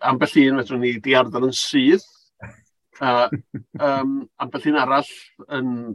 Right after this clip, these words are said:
yn hen drawiadaidd. Ac ambell un arall wedyn, wel, petai yna wobr am linell gynghanedd ddaweinol y mis, dwi'n siŵr na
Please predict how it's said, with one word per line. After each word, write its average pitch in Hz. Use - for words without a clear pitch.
yn 120
hen 127
drawiadaidd. 135
Ac 139
ambell 156
un 208
arall 139
wedyn, 143
wel, 139
petai 180
yna 214
wobr 151
am 107
linell 110
gynghanedd 123
ddaweinol 120
y 120
mis, 131
dwi'n 139
siŵr 147
na 135